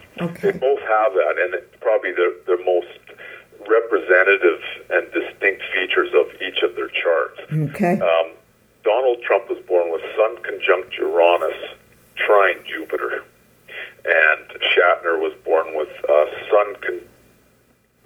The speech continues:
Speaker 2: uh, Sun conjunct Uranus, square Jupiter. So, you know, basically the same archetypal energies.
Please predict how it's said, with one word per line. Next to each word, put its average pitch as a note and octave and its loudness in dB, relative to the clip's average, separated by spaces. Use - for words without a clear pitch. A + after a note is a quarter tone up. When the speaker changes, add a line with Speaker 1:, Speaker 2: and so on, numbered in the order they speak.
Speaker 2:
uh, - 4
Sun G2+ 2
conjunct F2+ -2
Uranus, E2 -2
square A2+ 2
Jupiter. - -10
So, F2+ 4
you A2 -2
know, F2 2
basically F#2 0
the - -14
same F2+ 0
archetypal E2 0
energies. D#2 -10